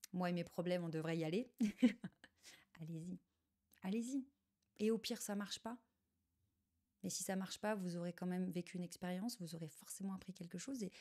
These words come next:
c'est peut-être cette étape-là qui vous fera aller à l'étape suivante, qui, elle, fonctionnera et que vous n'auriez jamais pu atteindre si vous n'aviez pas commencé. C'est les, les échecs, en fait, ils font des,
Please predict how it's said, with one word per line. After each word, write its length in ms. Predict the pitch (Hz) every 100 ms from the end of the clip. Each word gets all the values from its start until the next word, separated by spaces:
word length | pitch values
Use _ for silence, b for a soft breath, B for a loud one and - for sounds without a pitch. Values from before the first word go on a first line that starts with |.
| B
c'est 120 | -
peut-être 340 | - 180 202 -
cette 200 | 180 175
étape-là 400 | - 156 196 226
qui 180 | -
vous 100 | 165
fera 220 | 156 - 165
aller 220 | 165 226
à 80 | -
l'étape 300 | 165 - 165
suivante, 380 | - 165 233 247 _ - -
qui, 180 | - -
elle, 160 | 220 202
fonctionnera 580 | 185 170 - 165 170 - B B B
et 80 |
que 100 | -
vous 140 | 175 190
n'auriez 340 | 180 175 180
jamais 300 | 160 190 196
pu 140 | 190 175
atteindre 360 | 165 - 269
si 160 | 262 175
vous 60 |
n'aviez 240 | 165 160 -
pas 120 | 196
commencé. 460 | - 214 233 339 - _ _ _ _ _ _ _ -
C'est 360 | - - 220 -
les, 260 | 214 214
les 220 | 220 220
échecs, 260 | 262 392 -
en 80 | 240
fait, 220 | 302 -
ils 40 |
font 120 | - 208
des, 260 | 175 165